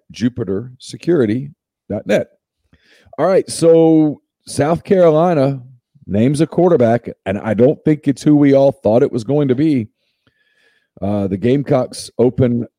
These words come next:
a week from tomorrow. They play, uh, against Tennessee. And on Thursday night, Will Muschamp, Mike Bobo, and the gang, uh, went with the grad transfer from, uh,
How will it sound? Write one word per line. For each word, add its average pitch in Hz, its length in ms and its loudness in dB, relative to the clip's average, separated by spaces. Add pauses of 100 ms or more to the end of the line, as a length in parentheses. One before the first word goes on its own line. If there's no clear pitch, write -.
(220)
a 101 100 0
week 101 420 0
from 127 360 -2
tomorrow. 139 560 0
They 98 160 -4
play, 98 500 -2
uh, 95 200 -6
against 101 380 -6
Tennessee. 147 640 -2 (800)
And 92 180 -8
on 101 200 -4
Thursday 117 440 -2
night, 117 320 -4
Will 107 200 0
Muschamp, 120 580 -4
Mike 98 220 -6
Bobo, 113 460 0
and 110 120 -2
the 101 40 -6
gang, 117 440 -6 (260)
uh, 92 120 -8
went 107 260 -6
with 110 240 -8 (500)
the 98 80 -6
grad 120 300 0
transfer 120 560 -2 (140)
from, 117 280 -4
uh, 113 280 -4